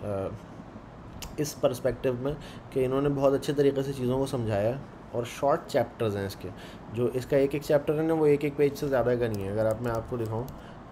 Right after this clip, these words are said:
अ, smarter वे, ये मैंने open कर ली book। अब आप देखें इसका जो variables करके जो chapter है, वो इसका एक page का chapter है just,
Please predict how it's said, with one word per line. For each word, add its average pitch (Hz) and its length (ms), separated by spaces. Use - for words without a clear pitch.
अ, 107 300
smarter 113 400
वे, 110 220
ये 110 120
मैंने 113 160
open 113 280
कर 104 100
ली 110 120
book। 120 160
अब 131 60
आप 147 100
देखें 151 240
इसका 165 200
जो 156 120
variables 131 560
करके 147 240
जो 143 100
chapter 127 380
है, 120 160
वो 127 200
इसका 147 220
एक 151 320
page 139 240
का 139 100
chapter 92 340
है 87 140
just, 90 220